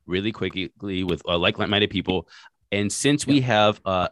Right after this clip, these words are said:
Speaker 1: daos being able to be companies or L L Cs within, say, Wyoming, I think it's gonna roll out to other states. I can see daos purchasing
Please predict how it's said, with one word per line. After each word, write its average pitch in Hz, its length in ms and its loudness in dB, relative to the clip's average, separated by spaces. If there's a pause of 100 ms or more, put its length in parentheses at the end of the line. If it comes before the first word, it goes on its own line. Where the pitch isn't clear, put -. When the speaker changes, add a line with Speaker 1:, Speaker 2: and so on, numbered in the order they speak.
Speaker 1:
daos 107 320 0
being 104 280 -4
able 98 240 -2
to - 80 -18
be 98 100 -4
companies 104 480 -2
or 90 100 -2
L 95 120 2
L 95 160 2
Cs 101 360 -4
within, 90 300 -2
say, 85 220 0
Wyoming, 92 640 2
I 92 80 -4
think 95 240 -8
it's 95 120 -4
gonna 92 140 -4
roll 87 140 2
out 85 100 0
to - 120 -4
other 110 200 0
states. 87 340 -2 (400)
I 131 180 2
can 156 200 -2
see 110 320 -4
daos 85 580 0 (300)
purchasing 104 800 -4